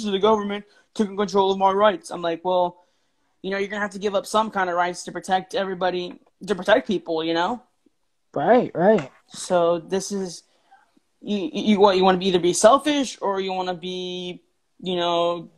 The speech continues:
Speaker 1: you protect other people, you know?
Speaker 2: Right, right.
Speaker 1: It's
Speaker 2: This, like, everybody now has a chance to almost save the world, you know what I mean? Like,
Speaker 1: Mm-hmm.
Speaker 2: e-, each and every person out there, you know what I mean?
Speaker 1: Yeah.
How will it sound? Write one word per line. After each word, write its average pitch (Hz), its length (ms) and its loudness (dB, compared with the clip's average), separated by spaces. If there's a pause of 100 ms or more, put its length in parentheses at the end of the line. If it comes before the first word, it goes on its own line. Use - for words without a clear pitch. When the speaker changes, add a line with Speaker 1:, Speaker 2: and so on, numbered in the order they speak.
Speaker 1:
you 180 140 -12
protect 220 440 2
other 185 160 4
people, 170 420 -4
you 165 100 -8
know? 170 240 -2 (1200)
Speaker 2:
Right, 185 380 4
right. 185 280 0
Speaker 1:
It's 208 280 -2
Speaker 2:
This, 170 440 4 (420)
like, 202 240 6
everybody 190 580 8
now 170 380 4
has 170 180 6
a 170 80 4
chance 175 320 0
to 165 160 0 (180)
almost 214 280 6
save 196 180 8
the 170 60 4
world, 170 420 8
you 175 80 6
know 180 60 8
what 180 80 8
I 185 40 8
mean? 202 200 6
Like, 190 140 0
Speaker 1:
Mm-hmm. 214 260 8
Speaker 2:
e-, 247 160 8
each 240 100 8
and - 60 4
every 240 160 8
person 233 320 6
out 247 180 2
there, 143 300 -2
you 180 80 0
know 175 80 6
what 175 40 4
I 180 40 4
mean? 214 200 0 (1400)
Speaker 1:
Yeah. 170 260 4